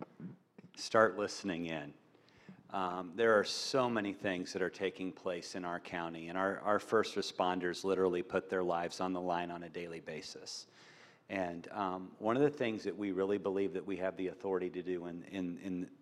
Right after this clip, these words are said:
in the name of Jesus is to pray covering over people. Psalm ninety-one, uh,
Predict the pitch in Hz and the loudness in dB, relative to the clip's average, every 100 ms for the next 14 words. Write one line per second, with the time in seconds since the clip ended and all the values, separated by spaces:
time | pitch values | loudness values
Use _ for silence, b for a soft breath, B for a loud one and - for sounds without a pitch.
0 | - 104 90 92 87 80 - 85 80 73 | -6 -2 -2 -2 -4 -6 -4 -4 -4 -10
1 | 73 - - B B B B B 113 - | -12 -14 -16 B B B B B -4 -2
2 | - - 120 113 - 113 98 92 87 80 | -2 0 4 2 4 2 2 0 0 -2
3 | 80 73 78 71 82 - - _ b b | -2 -6 -8 -10 -12 -14 -18 _ b b
4 | b b b - 131 131 120 113 110 101 | b b b 2 6 8 8 6 4 2
5 | 98 107 95 80 - - 92 90 | 4 4 4 -2 -14 -12 -6 -4